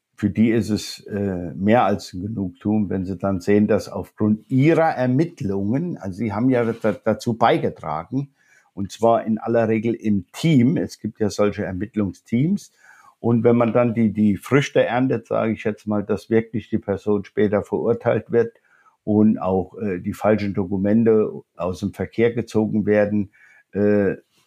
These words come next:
ein weiteres Schlupfloch ist gestopft worden, sage ich immer. Äh, und da gibt's jede Menge solcher Schlupflöcher. Äh, und die, die Gegenseite ist da sehr, sehr kreativ.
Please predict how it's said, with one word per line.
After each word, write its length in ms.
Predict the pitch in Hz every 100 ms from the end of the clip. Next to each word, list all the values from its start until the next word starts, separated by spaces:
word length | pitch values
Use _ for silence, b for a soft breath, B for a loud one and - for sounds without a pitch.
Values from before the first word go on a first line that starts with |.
| _ _ _
ein 180 | 110 98
weiteres 460 | 107 127 147 127 113
Schlupfloch 840 | - 127 156 165 - 131 131 - -
ist 180 | 110
gestopft 560 | - 110 - 131 - -
worden, 320 | 143 160 170
sage 300 | - 143 143
ich 100 | 139
immer. 400 | 135 147 156 135 _ b b b b -
Äh, 320 | 110 110 -
und 200 | 117 107
da 60 |
gibt's 320 | 95 113 90 -
jede 240 | 104 95
Menge 360 | 90 113 165 170
solcher 360 | 139 135 147
Schlupflöcher. 800 | - 175 170 - 151 147 160 165 - B B B -
Äh, 640 | 120 123 117 110 107 101 92 - _ - _ _ _ - -
und 180 | 113
die, 280 | 110 104 98
die 300 | 101 104 92
Gegenseite 580 | 113 113 120 113 113 110
ist 220 | 107 -
da 80 | 104
sehr, 280 | - 101 98
sehr 220 | - 82
kreativ. 720 | - 82 73 57 - - 69